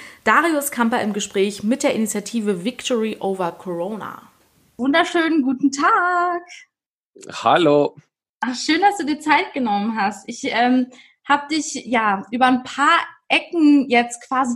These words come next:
Speaker 1: kennengelernt und du hast eine wahnsinnig coole Initiative derzeit. Aber bevor wir dazu kommen, vielleicht kannst du ja noch ein paar Worte sagen. Du warst ja an der Spitze des Sports und man, man kennt dich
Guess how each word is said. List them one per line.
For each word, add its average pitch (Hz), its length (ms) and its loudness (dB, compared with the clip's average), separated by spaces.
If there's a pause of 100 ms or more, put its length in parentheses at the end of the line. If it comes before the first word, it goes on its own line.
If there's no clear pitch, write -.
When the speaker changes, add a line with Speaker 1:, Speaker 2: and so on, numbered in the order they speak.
Speaker 1:
kennengelernt 269 640 0
und 240 320 0
du 254 200 -2
hast 269 420 -2
eine 262 300 2
wahnsinnig 311 760 0
coole 285 200 0
Initiative 269 880 0
derzeit. 339 560 0 (520)
Aber 285 280 2
bevor 277 380 0
wir 254 80 -4
dazu 330 500 2
kommen, 339 340 -4
vielleicht 269 520 0 (280)
kannst 294 300 2
du 330 40 -4
ja 285 40 0
noch 277 160 2
ein 285 60 0
paar 277 160 -4
Worte 262 260 2
sagen. 247 340 2
Du 247 140 -2
warst 233 380 0
ja 285 60 -2
an 254 200 0
der 247 340 2
Spitze 302 540 -4
des 262 240 -4
Sports 247 580 0
und 254 220 0
man, 254 380 0
man 247 260 0
kennt 320 340 -4
dich 359 320 -6